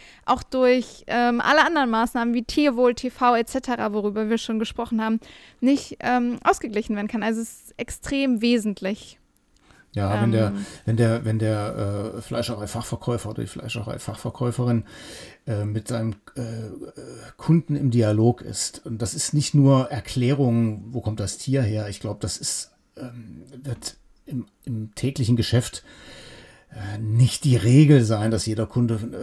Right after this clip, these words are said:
Speaker 2: äh, nach der Tierhaltung fragt. Aber es ist eine wichtige Entwicklung, dem man, ähm, entgegenkommen muss. Aber wenn eine,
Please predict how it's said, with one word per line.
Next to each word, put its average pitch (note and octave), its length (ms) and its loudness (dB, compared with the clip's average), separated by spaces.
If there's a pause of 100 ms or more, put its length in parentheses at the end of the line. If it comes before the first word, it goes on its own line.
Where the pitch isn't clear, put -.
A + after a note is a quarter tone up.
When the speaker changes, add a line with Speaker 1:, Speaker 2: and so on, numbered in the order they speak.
Speaker 2:
äh, - 20 -8
nach G#2+ 200 -6
der A2 140 -6
Tierhaltung G#2 440 -6
fragt. - 340 -10
Aber F#3 260 2
es D3 100 0
ist F3 120 -4
eine E3 200 0
wichtige F3 280 -2
Entwicklung, D#3+ 400 0
dem D3+ 160 2
man, D3+ 420 2
ähm, C#3+ 600 -2
entgegenkommen A#2 920 0
muss. F#2+ 260 -8 (440)
Aber B2 500 0
wenn A2+ 260 -4
eine, G#2+ 440 -8